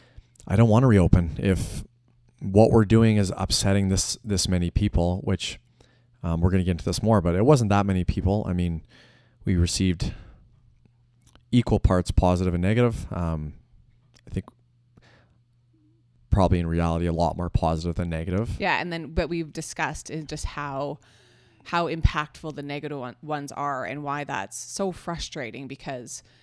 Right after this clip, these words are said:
Speaker 2: you can have one or two negatives
Speaker 1: And it
Speaker 2: and
Speaker 1: wipes out
Speaker 2: sixty positives,
Speaker 1: Yeah.
Speaker 2: and you're still three, four, five days later thinking about the negatives, when really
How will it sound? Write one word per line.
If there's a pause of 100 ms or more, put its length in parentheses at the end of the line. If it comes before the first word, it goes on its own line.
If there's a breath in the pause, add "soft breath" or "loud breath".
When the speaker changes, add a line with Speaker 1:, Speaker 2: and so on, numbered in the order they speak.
(200 soft breath)
Speaker 2:
you
can
have
one
or
two
negatives (440)
Speaker 1:
And
it
Speaker 2:
and
Speaker 1:
wipes
out
Speaker 2:
sixty
positives, (240)
Speaker 1:
Yeah.
Speaker 2:
and
you're
still
three,
four,
five
days
later (1300)
thinking
about
the
negatives,
when (1200)
really